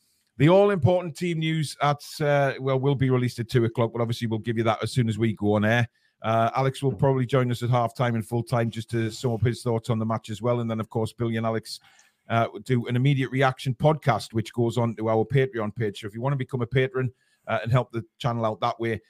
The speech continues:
head across to Patreon. The link is down in the description somewhere. Um, just scroll down and you will find it eventually. Uh, thank you very much for all your super chats and memberships tonight. Mod Squad, awesome. Uh, again, great bunch of people came on tonight with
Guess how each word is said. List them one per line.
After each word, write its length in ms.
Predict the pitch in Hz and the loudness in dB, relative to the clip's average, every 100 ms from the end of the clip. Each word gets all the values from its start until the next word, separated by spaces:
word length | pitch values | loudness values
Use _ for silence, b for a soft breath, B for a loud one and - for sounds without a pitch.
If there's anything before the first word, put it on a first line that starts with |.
| _ | _
head 140 | 127 | -4
across 240 | 123 127 110 | -2 -2 -4
to 100 | - | -4
Patreon. 420 | - 110 107 107 | -2 -2 -2 -4
The 80 | 110 | -2
link 200 | 113 107 | -4 -4
is 100 | 101 | -6
down 280 | - 110 110 | -2 -2 0
in 80 | 104 | -4
the 80 | |
description 580 | 92 92 - 101 - 104 | -6 -10 -8 -8 -6 -10
somewhere. 560 | 95 110 101 92 85 80 _ _ - | -6 -2 0 0 0 -4 _ _ -8
Um, 480 | 95 95 95 95 82 | -2 0 0 -4 -6
just 160 | 98 | -12
scroll 280 | - 123 110 | -6 0 0
down 280 | 95 104 104 98 | 2 0 -2 -4
and 100 | 101 | -4
you 80 | |
will 80 | 98 | -4
find 300 | - 101 98 | -4 -4 -2
it 80 | 95 | 0
eventually. 560 | 101 131 - 131 131 b b b - | 0 0 0 0 0 b b b -2
Uh, 240 | 120 123 - | 2 2 2
thank 260 | 151 156 - | 0 -2 0
you 120 | 151 | 0
very 200 | 143 143 | 2 2
much 220 | 143 135 | 0 -4
for 180 | - 139 | 0 0
all 300 | 127 139 135 | 2 2 2
your 80 | 123 | -2
super 260 | - 143 | -4 -6
chats 360 | 127 143 131 - | -2 0 0 -2
and 100 | 123 | -2
memberships 520 | 131 131 123 131 - | 0 0 -2 -4 -4
tonight. 420 | 139 131 131 127 - _ _ _ | -2 2 2 0 -10 _ _ _
Mod 240 | 127 143 | 0 0
Squad, 400 | - - 139 139 - | -2 2 4 4 6
awesome. 500 | 147 139 - 139 127 - _ - | 6 6 2 0 0 -4 _ -4
Uh, 300 | 117 120 120 113 | 0 0 0 -2
again, 340 | 107 139 135 | 2 2 2
great 440 | - 135 156 147 | 0 0 2 2
bunch 220 | - 147 143 | 4 4 2
of 100 | 135 | 0
people 240 | 139 131 | 0 -2
came 240 | - 131 | 0 0
on 120 | 135 131 | 0 -2
tonight 340 | - 127 131 123 | 0 0 0 -2
with 180 | 117 | -8